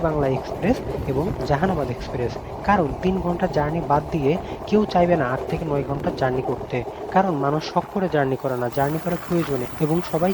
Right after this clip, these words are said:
চাইবে কম সময়ে জার্নি করতে। দুঃখের বিষয়, কুষ্টিয়া, রাজবাড়ী, ফরিদপুর থেকে পনেরো মাস আগেও ঢাকাগামী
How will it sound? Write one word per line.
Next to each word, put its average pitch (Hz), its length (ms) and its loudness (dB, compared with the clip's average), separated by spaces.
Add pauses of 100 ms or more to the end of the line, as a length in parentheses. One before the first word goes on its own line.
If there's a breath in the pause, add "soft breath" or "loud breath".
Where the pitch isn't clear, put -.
চাইবে 156 260 2 (340)
কম 151 120 2 (100)
সময়ে 165 280 2
জার্নি 131 280 0
করতে। - 280 -6 (400)
দুঃখের 214 360 2
বিষয়, 160 260 2 (320)
কুষ্টিয়া, 196 380 0
রাজবাড়ী, 170 480 2
ফরিদপুর - 440 -2
থেকে 175 200 0 (400)
পনেরো 180 300 2
মাস 175 220 0
আগেও 180 180 0 (100)
ঢাকাগামী 147 360 0